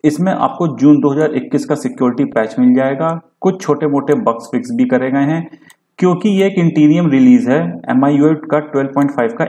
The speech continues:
इसीलिए इसमें आपको कोई ऑप्शन नहीं मिलता है सिस्टम ऐप्स को uninstall करने का। लेकिन आने वाले ओटी update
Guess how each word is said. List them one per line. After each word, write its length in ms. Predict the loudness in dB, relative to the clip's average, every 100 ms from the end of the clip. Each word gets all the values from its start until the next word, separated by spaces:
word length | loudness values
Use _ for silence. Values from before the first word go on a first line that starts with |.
| -4
इसीलिए 360 | -4 -2 -2 -2 -2
इसमें 220 | -4 -2 -2
आपको 180 | -2 -2
कोई 180 | 0 0 0
ऑप्शन 300 | -4 -2 0
नहीं 160 | 2 2
मिलता 340 | 0 0 -2
है 100 | -2
सिस्टम 400 | -4 -4 -2 -2 -4
ऐप्स 160 | -6 -8
को 100 | -6
uninstall 480 | 0 2 2 -2 -2
करने 280 | -2 -2 0
का। 160 | -2 -4 -10 -20 _ -4 0
लेकिन 260 | 0 -2 -4 -2
आने 220 | 0 0
वाले 240 | 0 -2
ओटी 340 | -2 -2 -4 -6
update 300 | -20 -20